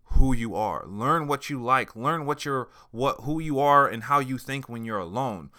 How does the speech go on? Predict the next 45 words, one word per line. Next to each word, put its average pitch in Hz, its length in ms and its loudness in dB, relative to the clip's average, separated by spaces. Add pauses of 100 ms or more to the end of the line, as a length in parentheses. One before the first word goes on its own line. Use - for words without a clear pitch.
(160)
Because 117 240 -10
when 135 100 -8
you 160 100 -6
have 151 200 0
those 139 220 -6
external 139 540 -4
influences, 151 640 -8
sometimes 139 440 -6
it's, 117 160 -14
it's, 120 240 -8
it's 110 260 -12
difficult 139 600 -6 (240)
in 107 160 -10
order 117 240 -4
to 107 440 -8 (420)
be 123 160 -2
a 113 60 -2
judge 110 680 0
of 113 140 -4
your 113 200 -4
own 113 200 -6
character, 107 500 -6
be 104 160 -8
a 104 60 -6
judge 110 360 -2
of 98 120 -8
your 104 240 -4
own 107 320 -6 (180)
thoughts. - 480 -2 (320)
And 104 280 -10 (140)
I 139 140 8
feel 139 300 -4
as 104 100 -10
though, 87 420 -10
in 120 180 -8
fact, 120 300 -2
I 113 180 -2
know 127 360 0
as 107 140 -6
though, 87 340 -14 (540)
when 127 260 -6
you 175 220 0
are 160 140 6
able 123 340 -4
to 104 500 -10